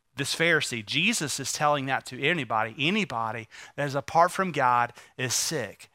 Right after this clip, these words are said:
And we think, "Okay, if I'm sick, then how do I get well?" And here's what we do. Catch this.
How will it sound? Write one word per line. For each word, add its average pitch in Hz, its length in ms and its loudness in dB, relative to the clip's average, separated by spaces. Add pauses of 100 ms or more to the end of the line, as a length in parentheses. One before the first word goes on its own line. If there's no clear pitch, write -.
(120)
And 151 200 -2
we 175 100 0
think, 135 320 0
"Okay, 147 400 -4 (220)
if 156 200 -4
I'm 208 300 6 (140)
sick, - 680 2
then 165 160 0
how 175 220 6
do 190 120 4
I 151 140 4
get 139 240 -2
well?" 160 300 4
And 131 140 -6
here's 151 220 -2
what 147 120 -6
we 139 100 -4
do. 139 180 -4
Catch - 360 -2
this. 117 260 -2